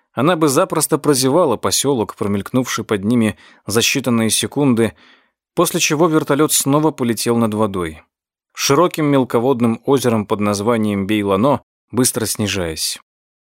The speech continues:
Полет был недолгим. Сорок миль по прямой, как ворон летит от Нового Орлеана,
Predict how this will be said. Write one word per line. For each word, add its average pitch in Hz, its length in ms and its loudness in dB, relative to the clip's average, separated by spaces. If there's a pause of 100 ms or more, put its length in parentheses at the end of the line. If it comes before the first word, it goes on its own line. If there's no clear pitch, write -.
(240)
Полет 151 360 0
был 143 220 4
недолгим. 90 680 0 (320)
Сорок 170 400 2
миль 156 240 2
по 147 120 0
прямой, 147 440 4
как 113 240 -4
ворон 131 300 2
летит 113 320 -2
от 117 240 -4
Нового 117 300 0
Орлеана, 117 640 0